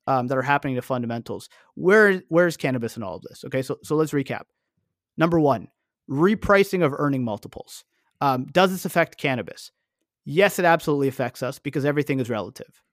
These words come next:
right? When, um, when, uh, Google and, uh, Amazon are trading at more attractive multiples,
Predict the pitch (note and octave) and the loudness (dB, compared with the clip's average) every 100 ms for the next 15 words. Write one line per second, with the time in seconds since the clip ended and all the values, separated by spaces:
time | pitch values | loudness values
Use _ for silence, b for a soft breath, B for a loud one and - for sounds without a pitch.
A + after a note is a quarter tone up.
0 | _ - A#2 C3+ b b b D3+ D#3 C#3+ | _ -6 -2 -2 b b b 2 4 2
1 | D3 - C3+ C3 A#2+ A#2 _ _ C#3 D#3 | -2 -4 -2 0 -2 -8 _ _ -2 0
2 | C#3 C3+ C3 _ _ D3 C#3+ C3 F#3 F#3+ | 0 -4 -8 _ _ -4 -2 4 4 6
3 | G#3 G3 G3 - _ D3+ D3 C#3 B2+ C3 | 4 4 0 -4 _ -4 -2 -2 -4 -2
4 | C3 B2+ D3+ D#3+ F3 F3 F3 D#3+ - D#3 | -2 -2 2 2 2 2 4 2 2 0
5 | D#3 D3 D3 D3 C#3+ - C#3 - C3 B2+ | 2 -2 0 0 0 -2 -4 -2 -2 -2
6 | B2+ D#3+ G3+ A#3+ C#4 - | -2 -2 0 -2 -2 -14